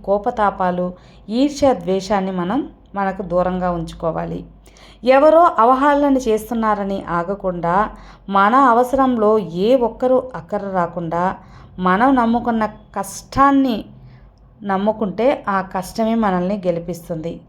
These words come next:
సమస్తం నీలోనే ఉంది, బయట వారెవ్వరూ నిన్ను ప్రభావితం చేయలేరు. నువ్వు అనుమతిస్తే తప్ప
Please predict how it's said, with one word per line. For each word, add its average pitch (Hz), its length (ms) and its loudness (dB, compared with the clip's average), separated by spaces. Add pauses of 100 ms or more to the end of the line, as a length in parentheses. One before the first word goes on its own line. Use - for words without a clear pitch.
(300)
సమస్తం 285 840 0
నీలోనే 226 480 0
ఉంది, 196 520 -2
బయట 180 280 -2
వారెవ్వరూ 196 680 0
నిన్ను 240 260 0
ప్రభావితం 185 520 -2 (120)
చేయలేరు. 175 500 0 (460)
నువ్వు 294 380 4
అనుమతిస్తే 220 840 0
తప్ప 202 300 -2